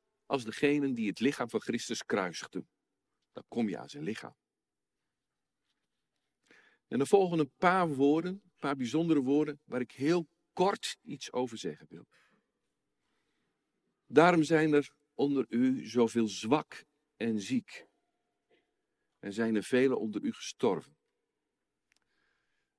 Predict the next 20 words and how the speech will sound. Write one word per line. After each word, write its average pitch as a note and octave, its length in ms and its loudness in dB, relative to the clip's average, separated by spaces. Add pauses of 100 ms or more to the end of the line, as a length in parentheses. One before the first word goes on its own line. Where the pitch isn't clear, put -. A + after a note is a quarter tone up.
(360)
Dat C3 140 -4
zijn F#3 280 4
woorden E3 300 4
waar C#3+ 140 4
je A#2+ 120 4
zomaar D3+ 360 4
mee B2 180 0
aan A#2 80 0
de G#2+ 60 0
haal E2+ 280 -4
kunt D#2+ 240 -10
gaan. - 280 -14 (1200)
Door A#2+ 260 4
er A2+ 180 4
een G#2+ 340 -2 (160)
algemene A#2+ 800 4
regel A2+ 480 -2
van C#2+ 240 -8
te - 140 -12
maken. D#2+ 460 -12